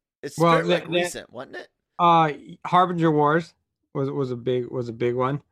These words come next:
Speaker 2: Uh, and yeah, that all happened thanks to the, the leadership of Dinesh Shamdasani, and t-, who took over in two thousand twelve,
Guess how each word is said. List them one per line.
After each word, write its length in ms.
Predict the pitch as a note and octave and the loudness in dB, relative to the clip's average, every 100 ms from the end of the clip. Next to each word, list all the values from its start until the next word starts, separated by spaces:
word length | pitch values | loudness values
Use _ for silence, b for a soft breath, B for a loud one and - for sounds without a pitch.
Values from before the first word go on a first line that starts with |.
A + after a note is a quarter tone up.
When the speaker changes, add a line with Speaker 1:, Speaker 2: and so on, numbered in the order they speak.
| _ _ _ _ | _ _ _ _
Speaker 2:
Uh, 180 | C3+ C3+ | -6 -6
and 160 | D3 C#3+ | -6 -2
yeah, 200 | D#3+ C#3 | 0 0
that 200 | C3 C#3+ | 0 0
all 140 | D3 | 0
happened 440 | C#3+ C#3 D#3 C3+ B2 | 2 0 -2 -6 -4
thanks 260 | B2+ A#2+ | -6 -6
to 200 | - C3 | -4 -4
the, 200 | A#2+ A#2+ C#3 | -2 -6 -4
the 100 | B2+ | -4
leadership 540 | A#2+ B2 A2+ A#2+ A2+ | -2 -4 -6 -8 -6
of 140 | A2+ | -10
Dinesh 400 | A#2+ C3 A#2+ G#2 | -8 -8 -8 -8
Shamdasani, 540 | - A2 G#2+ A#2 A2+ A2 | -10 -10 -8 -8 -6 -6
and 140 | G2+ | -10
t-, 120 | - - | -16 -16
who 320 | C3 A#2 - _ | -14 -14 -16 _
took 220 | C3 A#2 | -12 -10
over 160 | A2+ A2+ | -10 -10
in 80 | |
two 140 | G2 A2 | -12 -14
thousand 320 | G#2+ G2+ G#2 | -12 -14 -12
twelve, 420 | - D#3+ E3+ E3 | -2 2 2 0